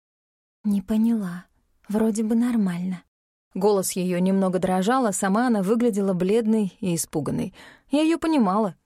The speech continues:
я и сама испугалась. «Вот я же говорил, что нечего опасаться этой дряни», как-то слишком довольно заявил Клинт. «Подумаешь, паутина светится. Может, чтобы в темноте ее лучше было видно».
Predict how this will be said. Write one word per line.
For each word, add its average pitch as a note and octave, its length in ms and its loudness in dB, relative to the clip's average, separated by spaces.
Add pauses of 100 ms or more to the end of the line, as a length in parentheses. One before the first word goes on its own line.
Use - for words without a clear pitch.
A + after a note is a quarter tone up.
(100)
я F#3+ 160 0
и F3+ 40 0
сама E3+ 320 0
испугалась. F#3+ 600 -4 (880)
«Вот D4+ 180 -4
я D4 140 4
же C4+ 80 -2
говорил, C4+ 500 2
что - 200 -6
нечего F#3 400 -2
опасаться F3 500 -2
этой E3 200 -4
дряни», E3+ 440 -2 (340)
как-то A#3+ 280 -2
слишком A3+ 420 0
довольно A#3+ 460 2
заявил G#3 400 0
Клинт. E3 440 -2 (360)
«Подумаешь, C4 640 2
паутина G3+ 440 0
светится. E3 500 -4 (280)
Может, A3+ 360 2
чтобы G#3 300 -2
в G3 100 -6
темноте A3 580 2
ее F3+ 160 0
лучше F3+ 360 -2
было F3 280 0
видно». E3+ 340 -6